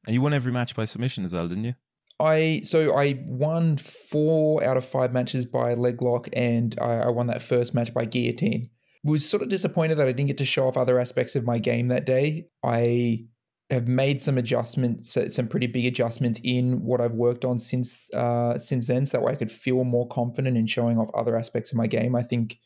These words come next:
Speaker 2: that that day sort of made me realize there was key skills that I needed to develop, um, to allow other areas of my game to shine.
Speaker 1: And was there much pressure g-, going into it, especially, like,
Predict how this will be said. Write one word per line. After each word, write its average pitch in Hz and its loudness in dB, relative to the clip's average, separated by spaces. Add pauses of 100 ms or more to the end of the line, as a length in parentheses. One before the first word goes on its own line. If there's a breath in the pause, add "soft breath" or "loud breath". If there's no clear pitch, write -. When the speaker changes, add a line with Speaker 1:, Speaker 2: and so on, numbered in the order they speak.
(240)
Speaker 2:
that 120 0
that 117 0
day 117 2
sort 117 -2
of 113 -2 (440)
made 127 2
me 123 2
realize 120 2
there 117 0
was - -4 (220)
key 127 0
skills 123 -2
that 123 2
I 117 0
needed 117 0
to - -12
develop, 117 0
um, 113 0
to 120 -2
allow 113 0
other 113 0
areas 117 0
of 117 -2
my 117 0
game 113 -2
to 117 0
shine. 117 0 (720 soft breath)
Speaker 1:
And 104 0
was 107 0
there 110 -2
much 131 -2
pressure 147 -4
g-, 117 -12 (100)
going 117 -2
into 113 -2
it, 95 -2
especially, 127 -4
like, 101 -4